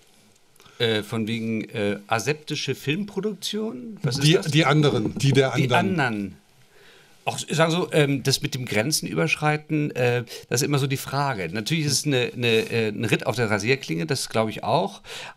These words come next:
Speaker 1: Aber, ähm, ich finde auch, dass die Figuren praktisch an ihre Grenzen kommen. Und das war mir irgendwie schwer zu zeigen, wenn ich nicht selber an die Grenzen gehen würde.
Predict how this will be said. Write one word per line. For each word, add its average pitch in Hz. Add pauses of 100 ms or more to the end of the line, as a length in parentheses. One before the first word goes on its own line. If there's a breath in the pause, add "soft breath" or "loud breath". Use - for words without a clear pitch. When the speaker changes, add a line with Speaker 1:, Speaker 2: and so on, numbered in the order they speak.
Speaker 1:
Aber, 113
ähm, 110 (260 loud breath)
ich -
finde 135
auch, 113
dass -
die 107
Figuren 151
praktisch -
an 113
ihre 113
Grenzen 98
kommen. 92
Und 92
das 98
war 104
mir 110
irgendwie 107
schwer 110
zu -
zeigen, 104
wenn 104
ich 101
nicht 101
selber 110
an 98
die 101
Grenzen 95
gehen 98
würde. 71